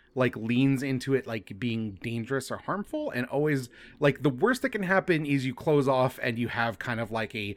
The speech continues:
middling time and you go home with a lot of things left unsaid. But mostly, uh, the endings are, like, warm and friendly as people are, like, reaching out and you're reaching towards them and you reach some sort of, like, greater understanding.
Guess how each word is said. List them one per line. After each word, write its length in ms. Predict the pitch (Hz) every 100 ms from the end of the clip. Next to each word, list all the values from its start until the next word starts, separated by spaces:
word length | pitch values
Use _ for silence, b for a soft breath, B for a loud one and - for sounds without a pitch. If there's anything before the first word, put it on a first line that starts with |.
| b b
middling 420 | 113 123 123 117
time 420 | 107 120 113 110 110
and 140 | 113
you 60 | 110
go 180 | 131
home 160 | 107 113
with 80 | 107
a 60 | 107
lot 160 | 104
of 80 | 107
things 220 | 117 104
left 200 | 113 -
unsaid. 540 | 110 104 - 127 185 226 b b b -
But 220 | 139 131
mostly, 800 | 143 196 262 - 143 123 110 110
uh, 380 | - 120 113 110
the 180 | 113 127
endings 400 | 123 123 117 107
are, 60 |
like, 200 | 113 104 104
warm 480 | 101 117 117 107
and 180 | 104 101
friendly 500 | - 120 104 104 101
as 280 | 104 107 92
people 280 | - 120 117
are, 140 | 107
like, 160 | 107 104
reaching 320 | 113 113 107
out 220 | 104 98 107
and 140 | 107
you're 180 | 110 104
reaching 300 | 101 95 98
towards 320 | - 104 95
them 220 | 101 95
and 120 | 101
you 120 | 98 95
reach 260 | 98 101
some 120 | - 107
sort 180 | 113
of, 80 | 110
like, 160 | 123 110
greater 260 | 120 110
understanding. 640 | 104 101 - 95 92 -